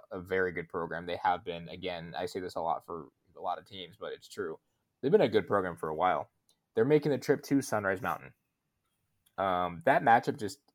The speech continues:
interests me because obviously they couldn't play last year. I don't know if they were scheduled. I don't know when last time they played was. I'm sure Chris Eaton will tell me in my Twitter D Ms.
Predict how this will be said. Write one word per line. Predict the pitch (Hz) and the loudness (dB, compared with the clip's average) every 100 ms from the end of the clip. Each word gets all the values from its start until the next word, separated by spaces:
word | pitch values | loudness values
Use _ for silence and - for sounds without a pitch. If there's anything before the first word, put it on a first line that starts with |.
| _ _ | _ _
interests | 90 101 123 120 143 | -16 -8 -6 -6 -4
me | 143 147 | -4 -4
because | 113 117 98 92 90 - _ _ _ _ _ | -6 -4 -4 -4 -8 -12 _ _ _ _ _
obviously | - 117 127 127 | 8 8 8 4
they | 113 | 4
couldn't | 110 120 104 | 4 0 -2
play | 113 104 | 2 4
last | 98 98 - | 6 4 0
year. | 98 | 0
I | 95 | 2
don't | 107 95 | 2 0
know | 92 | -2
if | 92 | 0
they | 92 | 0
were | 87 | 0
scheduled. | - 92 90 90 | -2 -2 -2 -2
I | 90 | -2
don't | 107 | -2
know | 101 | -2
when | 90 92 | -4 -4
last | 90 87 92 | 0 0 0
time | - 101 | -4 -8
they | 87 80 | -6 -8
played | - 90 80 | -6 -6 -6
was. | 76 85 98 120 107 | -6 -4 -2 -2 -6
I'm | 95 | -8
sure | - 98 92 - | -6 -4 -4 -8
Chris | - 95 | -8 -8
Eaton | 98 87 82 | -6 -10 -12
will | 87 | -10
tell | - 85 | -8 -6
me | 90 | -6
in | 92 | -8
my | 82 82 | -6 -8
Twitter | - 92 | -8 -6
D | 98 | -6
Ms. | 110 113 - | -6 -6 -10